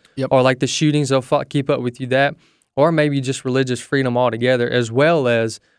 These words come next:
Speaker 2: religious freedom in other countries. That's one thing that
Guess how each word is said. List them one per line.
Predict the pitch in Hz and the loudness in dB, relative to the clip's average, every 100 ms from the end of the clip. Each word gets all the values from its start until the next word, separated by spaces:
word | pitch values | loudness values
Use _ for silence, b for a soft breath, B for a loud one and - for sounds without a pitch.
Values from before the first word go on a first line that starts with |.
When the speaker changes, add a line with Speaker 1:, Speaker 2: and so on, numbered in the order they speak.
| _ | _
Speaker 2:
religious | 123 135 131 127 | 0 2 0 -4
freedom | - 131 127 120 | -4 -2 -2 -4
in | 123 117 | -8 -4
other | 123 147 | -2 -2
countries. | 139 120 110 120 | -2 -6 -4 -2
That's | 175 - | -2 -2
one | 240 | -4
thing | 175 175 170 | 0 -2 0
that | 127 | -2